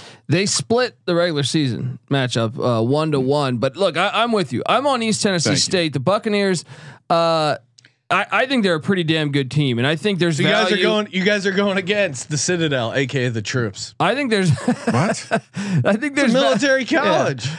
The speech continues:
Speaker 1: Uh, I think there's value in taking East Tennessee State to win the SOCON. If they can, if you go through the, look, they're fifteen and sixteen as a team, but if you
Speaker 3: I'll
Speaker 1: look,
Speaker 3: book that action.
Speaker 1: they had a lot of close losses all year.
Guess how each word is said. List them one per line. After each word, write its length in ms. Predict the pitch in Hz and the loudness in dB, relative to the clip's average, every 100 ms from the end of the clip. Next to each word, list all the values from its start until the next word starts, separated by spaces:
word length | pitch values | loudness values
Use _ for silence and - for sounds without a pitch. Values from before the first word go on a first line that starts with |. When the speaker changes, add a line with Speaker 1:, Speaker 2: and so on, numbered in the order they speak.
| 170 139 113 | -10 -10 -4
Speaker 1:
Uh, 520 | - 165 170 165 160 - _ _ - | 0 2 2 0 -2 -6 _ _ -2
I 120 | 185 | 0
think 120 | 302 | 2
there's 160 | 302 214 | 0 0
value 300 | 190 226 233 | 2 0 0
in 60 | 165 | 0
taking 240 | 180 170 | 0 0
East 160 | 175 165 | 0 0
Tennessee 260 | 185 156 | 0 0
State 280 | 156 165 160 - _ _ | 0 0 -2 -4 _ _
to 120 | - | -2
win 180 | 156 208 | 0 0
the 80 | 214 | 0
SOCON. 460 | 143 131 127 110 123 | 0 -2 0 0 0
If 100 | 127 | 0
they 140 | 226 | 0
can, 320 | 262 220 143 | 0 -4 -2
if 140 | 175 180 | -2 0
you 100 | 185 | 0
go 200 | 269 330 | 0 0
through 200 | 277 233 | -2 0
the, 180 | 190 | 0
look, 220 | 196 214 - | 0 -2 -2
they're 120 | 135 | -4
fifteen 440 | - 269 - 269 | -2 -4 0 0
and 100 | 214 | 2
sixteen 460 | 156 208 - - 170 | 2 0 0 0 0
as 140 | 156 | 2
a 60 | 135 | 0
team, 240 | 123 190 139 | 0 0 0
but 100 | 127 | 0
if 80 | |
you 140 | 131 254 196 | 2 2 2
Speaker 3:
I'll 80 | |
Speaker 1:
look, 100 | 180 | 2
Speaker 3:
book 140 | 214 - | 2 0
that 200 | 170 123 | -2 -2
action. 440 | 113 104 - 123 - | -2 -4 -6 -8 -4
Speaker 1:
they 180 | 190 233 | 0 2
had 220 | 240 226 | 2 0
a 160 | 190 175 | 0 0
lot 400 | 147 156 185 185 | 0 2 2 2
of 280 | 143 117 - _ | 0 -4 -10 _
close 360 | - 170 165 143 | -4 0 0 0
losses 400 | 143 139 131 117 | 0 0 0 0
all 140 | 131 123 | 0 2
year. 400 | 117 95 131 | 0 -2 -6